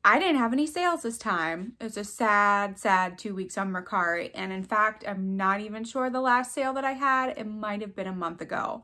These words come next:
So we'll move quickly on to Poshmark instead. So on Poshmark, I had ten sales, which is a little bit lower than what I'm used to. The first sale was a Lug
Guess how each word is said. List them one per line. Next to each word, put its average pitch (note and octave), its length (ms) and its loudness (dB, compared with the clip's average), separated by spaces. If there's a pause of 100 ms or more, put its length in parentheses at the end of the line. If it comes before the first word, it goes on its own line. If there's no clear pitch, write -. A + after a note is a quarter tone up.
(140)
So G4 440 6
we'll E4+ 220 6
move C#4+ 280 4
quickly G3+ 340 -2
on F3 160 0
to G3 100 -10
Poshmark - 540 -4
instead. - 560 -6 (320)
So D4+ 240 8
on C#4+ 120 4
Poshmark, E4+ 520 4
I C4+ 160 4
had A3+ 420 2
ten A#3 380 0
sales, F#3 520 0
which B3 160 -6
is B3 100 -6
a B3+ 40 2
little C4+ 240 -2
bit D4 200 0
lower G#3+ 440 2
than G#3+ 160 -4
what F3+ 140 -4
I'm C4 160 0
used G3+ 300 -2
to. F#3+ 280 -2 (300)
The D4+ 120 8
first E4+ 360 4
sale C#4 260 4
was B3+ 240 2
a B3 160 2
Lug B3 460 2